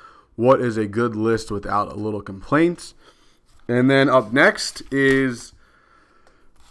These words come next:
Belly Up Writer of the Week. Man, our guy, Parker, Parker Ainsworth, out of the F in Sports podcast, absolutely with a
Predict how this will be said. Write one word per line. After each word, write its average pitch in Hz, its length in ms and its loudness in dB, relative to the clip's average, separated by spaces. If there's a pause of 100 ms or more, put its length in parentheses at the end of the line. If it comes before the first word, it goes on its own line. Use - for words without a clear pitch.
(140)
Belly 202 260 8
Up 233 100 8
Writer 156 460 6
of 180 60 4
the 180 100 6
Week. 139 460 0 (260)
Man, 143 320 2
our 151 240 6
guy, 139 320 4
Parker, 135 760 0
Parker 156 280 0
Ainsworth, 143 560 2 (600)
out 127 240 6
of 117 200 2
the 113 360 -2 (340)
F - 340 0
in 127 180 -4
Sports 156 400 -2
podcast, 139 960 2 (580)
absolutely 151 680 4
with 120 240 0
a 107 320 -6